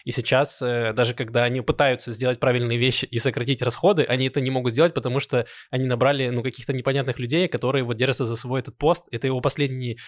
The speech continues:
последняя каденция в Кнессете, потому что наверняка с таким, э, послужным списком, когда ты, э, делаешь такие популярные вещи, это все, ну, типа, вряд ли его изберут еще раз куда-то, вот этих людей, которые не хотят уходить. Э, очень странные телодвижения, честно говоря.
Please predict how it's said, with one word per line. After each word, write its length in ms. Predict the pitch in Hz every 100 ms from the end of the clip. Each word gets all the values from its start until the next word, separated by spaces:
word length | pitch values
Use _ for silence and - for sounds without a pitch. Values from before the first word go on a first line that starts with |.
| -
последняя 380 | - 151 139 131
каденция 400 | 135 135 - 120
в 40 |
Кнессете, 320 | 156 190 151
потому 120 | 123 117
что 80 | 123
наверняка 540 | 120 120 135 131 -
с 140 | - -
таким, 340 | 123 127 120
э, 420 | 113 113 - 113 -
послужным 300 | 131 123 123
списком, 340 | - 139 113
когда 220 | 107 110
ты, 280 | 107 107 110 -
э, 400 | 107 107 104 107
делаешь 280 | 101 117 113
такие 160 | 117
популярные 400 | 110 120 123 120
вещи, 260 | 123 120 120 - - - _ -
это 220 | 110 113
все, 320 | - 127 104
ну, 180 | 110 135
типа, 200 | 117 -
вряд 180 | 117 139
ли 60 | 120
его 100 | 117
изберут 280 | 107 117 117
еще 220 | 117 117
раз 140 | 101 -
куда-то, 280 | 107 104
вот 120 | 101 107
этих 180 | 107
людей, 220 | 113 113 160
которые 280 | - 107
не 60 | 107
хотят 220 | - -
уходить. 400 | 104 104 101 - -
Э, 120 | - -
очень 200 | 113 -
странные 580 | 110 104 104 107 107 110
телодвижения, 560 | 110 107 104 104 107
честно 180 | - 110
говоря. 180 | 107